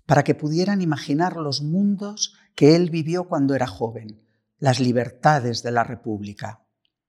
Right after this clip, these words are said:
Al cruzar la plaza, vino a su memoria su primer recuerdo del maquis,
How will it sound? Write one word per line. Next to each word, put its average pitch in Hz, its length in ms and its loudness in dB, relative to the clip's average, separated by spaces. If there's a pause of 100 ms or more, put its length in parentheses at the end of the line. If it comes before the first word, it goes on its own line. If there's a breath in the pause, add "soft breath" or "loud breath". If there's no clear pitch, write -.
(1080)
Al 151 180 8
cruzar 185 480 0
la 196 220 -2
plaza, 156 560 -6 (400)
vino 190 300 2
a 208 40 2
su 185 180 2
memoria 170 480 -2
su 151 180 -4
primer 143 380 0
recuerdo 143 580 -6
del 127 160 -2
maquis, 113 680 -8